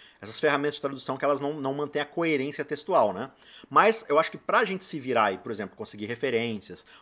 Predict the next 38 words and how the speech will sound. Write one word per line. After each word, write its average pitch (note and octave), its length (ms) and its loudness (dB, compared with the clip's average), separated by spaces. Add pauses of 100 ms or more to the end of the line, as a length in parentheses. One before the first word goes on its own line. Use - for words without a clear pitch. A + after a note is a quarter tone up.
ou A2 100 -4
levar A2 200 2
a - 20 0
gente A2 160 -6
pra - 120 -6
outro A2 180 -6
texto, G2+ 540 -4 (300)
pelo C3 120 -2
menos F#3+ 140 2
pra D4 100 2
fazer C#3 180 -2
essas B2 200 -8
referências, B2+ 680 -2 (320)
eu A#2+ 140 6
acho B2 180 4
super D3+ 340 -4
útil, G2 280 -6
né? A2 140 -6 (280)
É - 60 -14
só C#3+ 160 0
cuidado D3 300 4
pra - 160 -20
você - 100 -10
pegar A#2+ 180 0
um A#2+ 40 -4
comentário, A#2 680 2
alguma G#2+ 240 -4
coisa A2+ 200 -6
assim, A2+ 420 -6
ou G2+ 60 -6
um A2+ 100 -6
verso, G#2 500 0
ou G#2 60 -6
um G#2+ 80 -8
verbete, A2+ 520 -2
ou G#2 40 -6
uma A2 60 -4
explicação, A#2 580 -4